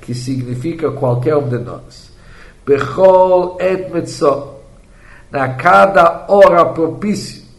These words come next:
que isso significa Zutfilah, hora da reza. Quando é propício, significa que Deus se encontra mais próximo à pessoa. Ou She'ar Itim Mezumanim,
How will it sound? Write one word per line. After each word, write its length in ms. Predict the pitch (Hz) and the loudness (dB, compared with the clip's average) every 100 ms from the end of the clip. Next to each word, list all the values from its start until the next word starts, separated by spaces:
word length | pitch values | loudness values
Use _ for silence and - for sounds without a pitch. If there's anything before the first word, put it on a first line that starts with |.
| - - - - - - _ | -20 -20 -20 -20 -20 -20 _
que 120 | 170 | -10
isso 220 | 190 170 | -8 -8
significa 800 | 123 156 135 127 127 196 - 160 | -6 -6 -6 -8 -8 -8 -4 -2
Zutfilah, 840 | 131 143 180 - 139 107 101 98 101 | -2 -2 -6 -6 -8 -6 -6 -8 -4
hora 300 | 165 165 143 | 4 4 4
da 160 | 123 117 | 2 -2
reza. 460 | - 73 - - - - - - - - | -4 -14 -18 -20 -20 -20 -20 -20 -20 -20
Quando 480 | - 160 180 175 160 | -6 2 2 2 2
é 80 | 147 | 2
propício, 600 | 123 135 131 202 - 170 | 0 -6 -4 -6 -6 -8
significa 360 | 147 156 143 135 | -8 -10 -8 -8
que 80 | 127 | -6
Deus 440 | 127 165 180 165 | -4 0 0 0
se 140 | - 143 | -2 -10
encontra 800 | 123 - 170 180 160 135 113 - - - - | -10 -4 -2 -2 -4 -6 -6 -8 -18 -20 -12
mais 320 | - 143 143 - | -2 -2 -2 -6
próximo 760 | - 139 170 196 196 - 156 | -6 2 6 8 6 2 -4
à 120 | 135 | -4
pessoa. 440 | 123 120 - - - - - - - - - - - - - - - | -4 -6 -6 -10 -16 -20 -20 -20 -20 -20 -20 -20 -20 -20 -20 -20 2
Ou 160 | 143 | 4
She'ar 800 | 147 - 160 - 185 185 185 170 | 4 0 -2 2 4 6 4 2
Itim 380 | 165 165 - 180 | -4 -6 -8 -8
Mezumanim, 720 | 170 165 165 160 156 151 147 | -4 -4 -4 -2 -4 -4 -8